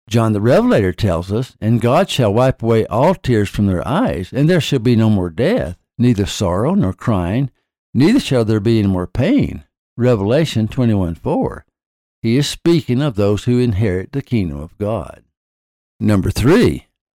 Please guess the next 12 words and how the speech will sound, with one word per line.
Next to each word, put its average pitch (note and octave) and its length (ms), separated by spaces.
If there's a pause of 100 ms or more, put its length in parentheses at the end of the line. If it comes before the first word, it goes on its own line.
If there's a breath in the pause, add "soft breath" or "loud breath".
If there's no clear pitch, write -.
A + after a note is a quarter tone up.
(220)
the A2 120
meek D3+ 640
shall A#2 280
inherit G2 420
the G2 160
earth. D2+ 320 (720)
Also G#3+ 340
in B2+ 140
Revelation G#2+ 540
twenty-one, G#2+ 560
John G#2 340
said, F2 480